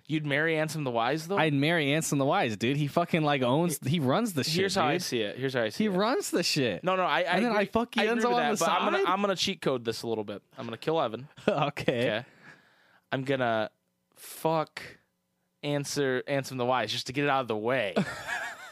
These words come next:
Speaker 1: And then I'm gonna marry Enzo and just fuck him for the end of the time.
Speaker 2: Okay, okay.
Speaker 1: That's how I feel. And then the Radiant the Radiant Garden Guards trio, Dylan, Alias, and Braig, even if two of them don't speak anymore and are a joke, L O L. Was Braig a guard?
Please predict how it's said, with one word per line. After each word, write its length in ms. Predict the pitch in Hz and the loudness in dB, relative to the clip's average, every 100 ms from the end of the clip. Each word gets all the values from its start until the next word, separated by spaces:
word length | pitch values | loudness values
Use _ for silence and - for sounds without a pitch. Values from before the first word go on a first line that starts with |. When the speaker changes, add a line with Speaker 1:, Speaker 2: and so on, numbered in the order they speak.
| - - - | -20 -20 -6
Speaker 1:
And 140 | 156 156 | -4 0
then 140 | 143 | -2
I'm 80 | 135 | -2
gonna 160 | 127 | -4
marry 300 | 131 131 120 | 0 2 2
Enzo 340 | 120 123 107 98 | 0 -2 -4 -4
and 80 | 98 | -6
just 140 | 95 | -6
fuck 160 | 107 98 | -6 -6
him 60 | |
for 100 | 90 | -16
the 80 | 98 95 | -12 -12
end 100 | 92 | -10
of 60 | |
the 40 | - | -6
time. 180 | 123 - - | -6 -6 -6
Speaker 2:
Okay, 300 | 170 202 104 | -4 -2 2
okay. 420 | 104 - 90 95 120 | 2 0 -2 -2 -6
Speaker 1:
That's 160 | 107 | -10
how 80 | 101 | -10
I 80 | 107 | -10
feel. 320 | - 104 127 _ _ _ _ - - - | -12 -20 -20 _ _ _ _ -20 -20 -12
And 160 | - 160 | -2 0
then 140 | 165 | 2
the 100 | 156 | 2
Radiant 480 | 151 180 196 202 180 - _ _ 147 | 2 2 2 0 -4 -12 _ _ -2
the 100 | 147 | 0
Radiant 340 | 175 190 170 | 2 0 0
Garden 340 | 160 165 147 | 0 0 0
Guards 360 | 127 107 104 - | 0 0 0 -4
trio, 460 | - 107 98 95 - _ _ - | -8 -6 -8 -10 -18 _ _ -2
Dylan, 380 | 147 175 185 190 | 0 2 0 -2
Alias, 500 | 147 156 156 151 139 | 0 0 2 0 -2
and 180 | - 127 | -6 -6
Braig, 420 | 131 127 113 101 98 | -2 0 -2 -6 -6
even 240 | 139 139 | -4 -2
if 140 | 135 - | -4 -2
two 180 | 147 143 | -2 -2
of 60 | |
them 160 | 131 131 | -2 -2
don't 200 | 127 110 | -2 -4
speak 260 | - 123 | -4 -2
anymore 380 | 120 120 113 110 | -2 -2 -4 -4
and 100 | 107 | -2
are 140 | 104 104 | -2 -2
a 60 | |
joke, 320 | 95 95 92 | -4 -8 -6
L 140 | 101 101 | -8 -8
O 100 | 73 | -8
L. 200 | 73 - _ _ _ _ _ _ _ _ _ _ _ _ _ _ _ _ _ _ _ _ _ _ _ _ - | -10 -14 _ _ _ _ _ _ _ _ _ _ _ _ _ _ _ _ _ _ _ _ _ _ _ _ -4
Was 140 | 156 | -2
Braig 340 | 135 165 233 240 | 0 0 2 0
a 60 | |
guard? 460 | 165 143 117 156 | 0 0 2 0